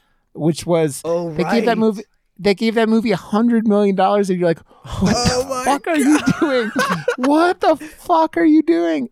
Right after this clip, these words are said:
Speaker 1: And it's like, that shit doesn't happen anymore. Like, Malignant being sixty million dollars is fucking bonkers.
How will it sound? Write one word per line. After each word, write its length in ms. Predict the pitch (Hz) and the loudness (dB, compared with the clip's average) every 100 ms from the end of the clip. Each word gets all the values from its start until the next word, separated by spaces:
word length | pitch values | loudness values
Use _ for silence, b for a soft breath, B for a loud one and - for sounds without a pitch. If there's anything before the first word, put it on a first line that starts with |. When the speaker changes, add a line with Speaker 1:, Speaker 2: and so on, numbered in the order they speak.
| - | -2
Speaker 1:
And 120 | 240 | 0
it's 140 | 247 | 2
like, 120 | 254 240 | 0 0
that 120 | 233 | -2
shit 120 | 262 | -2
doesn't 200 | 277 240 | -4 -2
happen 280 | 214 247 320 | -2 -2 -2
anymore. 280 | 302 247 196 | 0 2 2
Like, 180 | 190 - b b | 0 -4 b b
Malignant 520 | 202 220 269 285 226 | -2 -2 0 -2 0
being 180 | 214 226 | 2 2
sixty 340 | - 254 - 262 | 0 -6 -2 0
million 260 | 220 202 | 2 2
dollars 240 | 190 196 202 | 0 0 -4
is 140 | - | -12
fucking 340 | - 233 240 220 | -10 -6 -2 0
bonkers. 560 | 233 277 - 156 - | 0 -2 -2 -2 -4